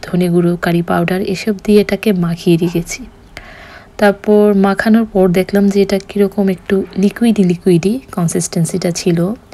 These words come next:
তো যার কারণে এটা আমার স্পুন দিয়ে দিয়ে হয়তো দিতে হবে ফ্রাইং প্যানে। এদিকে আমি ফ্রাইং প্যানে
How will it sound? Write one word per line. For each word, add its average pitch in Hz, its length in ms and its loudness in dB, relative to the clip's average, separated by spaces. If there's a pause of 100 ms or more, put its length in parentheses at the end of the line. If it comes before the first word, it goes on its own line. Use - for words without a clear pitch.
(760)
তো 185 180 0
যার 175 240 2
কারণে 180 240 0
এটা 175 120 -2
আমার 180 140 0
স্পুন 202 440 2
দিয়ে 196 180 6
দিয়ে 175 220 6
হয়তো 175 280 -2
দিতে 170 280 0
হবে 165 240 0
ফ্রাইং 160 400 -2
প্যানে। 175 320 -4 (1000)
এদিকে 190 340 0
আমি 190 460 0 (100)
ফ্রাইং 185 300 2
প্যানে 190 400 -2